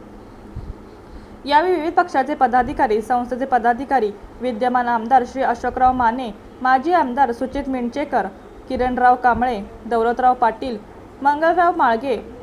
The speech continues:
जयकुमार माळगे, स्वप्नील हुपरीकर, बाहुबली गाट,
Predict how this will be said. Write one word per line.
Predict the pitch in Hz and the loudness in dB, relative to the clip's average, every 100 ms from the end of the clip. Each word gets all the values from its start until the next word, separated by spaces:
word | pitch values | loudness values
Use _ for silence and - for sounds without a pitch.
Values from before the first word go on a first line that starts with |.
| - 226 | -10 -2
जयकुमार | 240 233 247 240 | -2 0 0 0
माळगे, | 240 226 214 269 226 - - - - | 2 2 2 -2 -6 -6 -18 -20 -6
स्वप्नील | - 262 247 269 | 0 0 0 -4
हुपरीकर, | 269 262 269 285 233 208 - - 233 | -4 -4 -4 0 0 0 -12 -10 0
बाहुबली | 247 240 233 240 254 | 2 4 2 -2 2
गाट, | 254 262 | 4 4